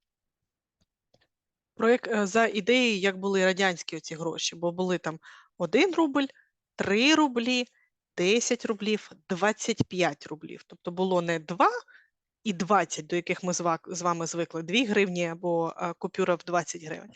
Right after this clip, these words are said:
а були три і двадцять п'ять. І перші проекти, вони якраз так, так, так само такі номінали були, і ви тут можете побачити проект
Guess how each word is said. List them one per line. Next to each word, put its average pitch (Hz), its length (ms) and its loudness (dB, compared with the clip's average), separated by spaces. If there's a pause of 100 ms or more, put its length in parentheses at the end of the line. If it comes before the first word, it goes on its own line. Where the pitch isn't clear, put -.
(340)
а 180 80 -2
були 220 240 0
три 277 220 0
і 359 140 0
двадцять 226 440 -4
п'ять. 165 280 -6
І - 20 -12
перші - 320 0
проекти, 254 420 -2
вони 208 240 -2
якраз 220 300 -2
так, - 300 -8
так, - 160 -8
так - 180 -6
само 170 260 -4
такі - 220 -12
номінали 240 460 0
були, 190 220 -4
і 180 40 -2
ви 226 120 -2
тут - 160 -16
можете 185 280 -6
побачити 175 460 -6
проект 180 380 0